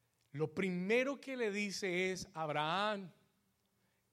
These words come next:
cambia tu visión del temor." Y yo quiero que usted entienda algo esta mañana.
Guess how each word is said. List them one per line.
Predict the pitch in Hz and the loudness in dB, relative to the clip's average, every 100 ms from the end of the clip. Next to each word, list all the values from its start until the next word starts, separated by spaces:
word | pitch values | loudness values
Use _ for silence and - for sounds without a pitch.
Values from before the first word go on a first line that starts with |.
| _ _ _ - | _ _ _ 2
cambia | 196 202 214 214 220 190 | 4 6 2 -2 -4 -4
tu | 190 175 156 | -6 -6 -4
visión | 147 127 - 165 160 143 113 - _ _ _ _ _ - | -4 -4 -4 -2 -2 -4 -8 -16 _ _ _ _ _ -4
del | 143 131 - | -2 -2 -4
temor." | 123 117 107 - _ _ _ _ _ _ _ _ _ _ _ _ _ _ _ _ _ - | -6 -6 -10 -14 _ _ _ _ _ _ _ _ _ _ _ _ _ _ _ _ _ -4
Y | 156 | 0
yo | 190 | 0
quiero | 240 247 | 0 -2
que | 226 | -4
usted | 160 208 196 | -2 -2 0
entienda | 180 170 175 185 185 160 | -4 -4 0 0 2 2
algo | 160 | 0
esta | 151 143 | -4 -6
mañana. | 139 131 123 113 | -6 -8 -10 -14